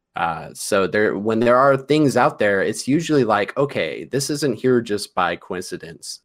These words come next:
Sometimes it seems like the developers are trolling you, for sure. <laughs> But most of the time, like that wax part that, uh, Control, uh, saw one time I was streaming, you know, I didn't really even know what he was doing. But then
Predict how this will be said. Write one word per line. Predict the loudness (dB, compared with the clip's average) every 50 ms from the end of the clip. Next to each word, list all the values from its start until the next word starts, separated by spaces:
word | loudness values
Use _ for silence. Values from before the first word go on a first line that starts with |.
| _ -12
Sometimes | -2 0 0 0 2 2 4 4 4 4 2 0
it | -2
seems | 0 0 0 0 2 2
like | 2 2
the | 2 -2
developers | -4 0 2 2 2 2 0 -2 -6 -6 -6
are | -10
trolling | -8 0 2 4 4 4 2 0 0
you, | -2 -4 -6 -8 _ _ _ _ _
for | -8 -6
sure. | -6 -4 -2 2 2 2 2 2 -2 -6 -6 -8
<laughs> | -8 0 0 0 0 2 0
But | 2 2 2 2 0 -2 -6 -16 -20 -20 _ -2
most | -2 0 0 -2
of | 0 2
the | 2
time, | 2 4 4
like | 2 2 2
that | 2 2 2 2
wax | 2 0 0 0 0 -4 -8 -12
part | -4 0 0 0 2 0 -2 -6 _ -6
that, | -6 -4 -4 -4
uh, | -6 -8
Control, | -8 -10 -14 -6 -4 -2 -2 -2 -4 -8 -12 _
uh, | -8 -6 -6 -6 -6
saw | -8 -6 -4 -4 -2
one | -2 -6 -6
time | -6 -6 -6 -6
I | -6
was | -8 -10
streaming, | -10 -8 -8 -8 -8 -8 -10 -12 -16 _ _ _ _ _ _ _
you | 2 2
know, | 4 4 4 2 2 0 0 -2 0
I | 2 4
didn't | 6 6 6 6
really | 6 6 6 6
even | 6 4 4
know | 6 6
what | 6 4 4
he | 2
was | 0 -2 -2 0
doing. | 0 2 2 2 0 0
But | -2 -2 0
then | 0 0 0 0 -2 -4